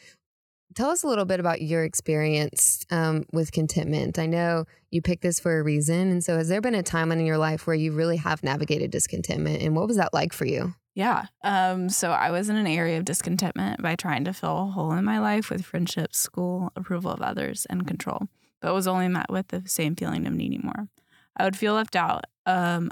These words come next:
Speaker 2: of group text, um, later to find out they all hang out. And it just left me feeling really lonely.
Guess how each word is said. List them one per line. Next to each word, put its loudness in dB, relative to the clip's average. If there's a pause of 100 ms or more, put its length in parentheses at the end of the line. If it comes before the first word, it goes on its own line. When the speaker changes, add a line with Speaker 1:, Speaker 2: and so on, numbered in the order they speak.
Speaker 2:
of -4
group -6
text, -2
um, 2
later -2
to -4
find -4
out -4
they -4
all -6
hang -6
out. -6 (480)
And 0
it -2
just 0
left -2
me -2
feeling -4
really -2
lonely. -6